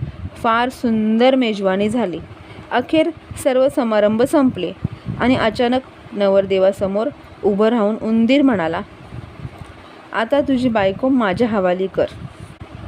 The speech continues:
एका यखच्चित उंदीराच्या या अशा आगाऊ बोलण्यानं सर्व वऱ्हाडी मंडळी चकित झाली. तो नवरदेव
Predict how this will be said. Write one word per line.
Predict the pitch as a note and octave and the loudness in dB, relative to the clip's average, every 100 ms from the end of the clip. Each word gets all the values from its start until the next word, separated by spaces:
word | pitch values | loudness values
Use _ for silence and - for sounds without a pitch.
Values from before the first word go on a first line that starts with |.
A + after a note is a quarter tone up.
| - - | -16 -6
एका | - A3+ - A#3 B3+ D4 | 0 0 0 -2 -2 -4
यखच्चित | - A#3 C#4 - E4 - F4+ - | -2 0 -2 0 -2 2 -2 0
उंदीराच्या | A#3 A3 A3+ G#3+ F#3+ G3 G#3+ C4 - - - - - - - | -2 0 2 2 2 0 -2 -4 -10 -20 -20 -14 -14 -10 -2
या | A3 - | -2 0
अशा | G#3+ C4+ | -2 0
आगाऊ | A#3+ A#3+ A#3 A#3+ | -2 0 0 2
बोलण्यानं | A3 G3+ G#3 G3+ G#3+ | 2 2 0 -2 0
सर्व | B3+ A#3+ C#4+ | 2 4 4
वऱ्हाडी | C4+ G3+ G3 A3+ | 2 2 0 -2
मंडळी | A#3+ G#3 G3 A3 | -4 -2 -2 0
चकित | A3+ A3+ - C4 A#3+ | -2 -2 2 0 0
झाली. | F#3 E3 - - - - - - - - | -4 -6 -12 -16 -18 -20 -20 -20 -20 0
तो | C4+ | 2
नवरदेव | C4 A3+ G#3+ A3+ A#3 B3 B3 | 4 4 2 0 2 2 0